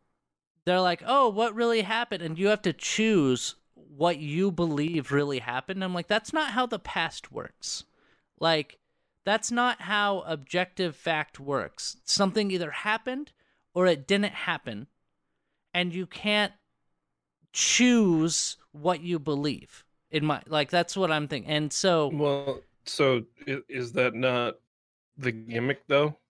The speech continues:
Speaker 1: That
Speaker 2: That,
Speaker 1: is kind of
Speaker 2: that,
Speaker 1: the
Speaker 2: that,
Speaker 1: gimmick.
Speaker 2: that's, like, their power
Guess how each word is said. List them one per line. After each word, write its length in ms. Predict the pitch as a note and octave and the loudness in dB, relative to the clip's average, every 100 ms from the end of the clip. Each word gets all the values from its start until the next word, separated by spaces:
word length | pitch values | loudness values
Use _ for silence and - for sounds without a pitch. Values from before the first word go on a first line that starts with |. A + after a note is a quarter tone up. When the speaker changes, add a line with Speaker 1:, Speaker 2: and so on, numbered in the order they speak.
| _ | _
Speaker 1:
That 180 | B2+ A#2+ | -8 -2
Speaker 2:
That, 180 | E3+ F#3 | 0 0
Speaker 1:
is 120 | F3+ | -2
kind 260 | - E3+ D3+ | -6 -6 -4
of 40 | |
Speaker 2:
that, 80 | A#2+ | -4
Speaker 1:
the 60 | A#2 | -2
Speaker 2:
that, 100 | B2 | -2
Speaker 1:
gimmick. 300 | A2+ - _ _ _ _ - | -4 -10 _ _ _ _ -4
Speaker 2:
that's, 300 | B2 - - | -2 -2 -2
like, 200 | A#2+ - | -4 -2
their 160 | A#2+ G#2 | -6 -6
power 580 | - B2+ B2 C3+ C#3 | -4 -2 -2 -4 -8